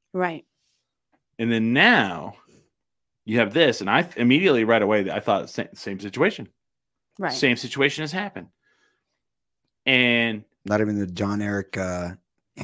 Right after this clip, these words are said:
Speaker 3: uh, Haddix thing?
Speaker 2: That's the guy from, uh, what was it, Voyager? What was the show?
Speaker 3: Uh, well, it's not the one he died on, but, uh,
Speaker 2: What was it? What, what
Speaker 3: Cover Up, I think he was
Speaker 2: co-,
Speaker 3: on.
Speaker 2: wh-, what's the, uh, so I was really shocked on Friday talking about this,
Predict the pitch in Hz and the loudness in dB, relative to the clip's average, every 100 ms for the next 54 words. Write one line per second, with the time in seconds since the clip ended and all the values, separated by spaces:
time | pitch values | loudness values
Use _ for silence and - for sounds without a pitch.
0 | - 101 92 87 95 104 117 - 143 143 | -12 -8 -6 -4 -2 -2 -2 -6 -6 -4
1 | 139 - - 165 - 220 180 175 175 175 | -6 -6 2 2 4 2 6 4 4 2
2 | 151 143 123 120 110 139 113 101 101 120 | 4 6 8 6 6 2 2 -4 0 4
3 | 196 202 220 214 - 160 196 185 - 202 | 4 2 0 0 2 0 0 -4 -2 -2
4 | 208 202 - _ _ _ _ _ 101 104 | -2 -4 -12 _ _ _ _ _ -2 2
5 | 101 101 92 104 131 170 143 123 95 87 | 2 0 -4 -8 -4 -2 0 -2 -2 0
6 | 117 107 90 90 90 87 78 85 82 87 | 2 2 0 -2 -2 -4 -4 -6 -4 0
7 | 220 285 220 185 202 165 170 156 156 175 | 0 0 0 2 0 2 0 2 0 -2
8 | - 160 165 170 170 170 - 139 147 156 | -4 -6 -6 -4 -4 -4 -2 -4 -4 -4
9 | 165 165 208 190 147 90 110 62 - - | -2 0 0 2 2 2 -6 -8 -16 -20
10 | - - 170 147 - - _ - 208 220 | -12 0 0 0 -8 -20 _ 2 4 2
11 | 170 220 330 302 - - 196 196 240 123 | -2 -2 0 0 0 2 2 2 -2 -4
12 | - 147 135 - 151 160 165 104 101 | 2 2 2 2 2 2 0 -4 -6